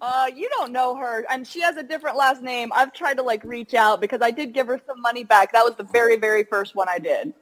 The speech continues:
And she wanted, like, a chocolate fondant, like, and, like, the vision was in my head,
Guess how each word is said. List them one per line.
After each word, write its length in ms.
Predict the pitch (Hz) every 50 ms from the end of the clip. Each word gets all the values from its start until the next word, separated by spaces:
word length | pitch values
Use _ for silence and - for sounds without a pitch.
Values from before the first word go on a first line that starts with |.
| _ _ _ _ _ _ _ _ - -
And 160 | 202 208 214 -
she 180 | - 277 277
wanted, 320 | 262 254 247 247 240 220 208
like, 220 | 214 208 202 -
a 120 | 165 185 - _ -
chocolate 480 | - - 247 240 240 285 247 143 - -
fondant, 580 | - 226 220 220 220 220 226 220 208 208 202 -
like, 320 | 202 190 180 170 160 - - _ _ _ _ _ _ _ _ _ _ _ _ _ _ _ - - _ _ _ _ _ _ _ _ -
and, 160 | 277 269 269
like, 160 | 269 247 247
the 80 | 254 240
vision 480 | 220 202 302 381 427 440 - 262 226 214
was 180 | 208 208 208
in 120 | 233 220 214
my 180 | 208 190 190 214
head, 600 | 233 269 349 349 302 214 175 156 151 196 202